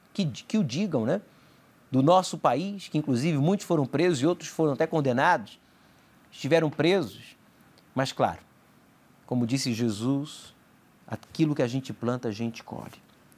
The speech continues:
E eles estão colhendo. E se ainda não começou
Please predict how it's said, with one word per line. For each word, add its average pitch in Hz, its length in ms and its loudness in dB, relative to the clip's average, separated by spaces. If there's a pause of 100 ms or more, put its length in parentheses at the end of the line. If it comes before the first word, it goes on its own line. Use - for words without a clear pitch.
(220)
E 117 160 4
eles 143 180 4
estão 143 300 -2
colhendo. 120 540 -2 (760)
E 117 60 -8
se - 140 -4
ainda 135 180 2
não 156 140 2
começou 151 600 0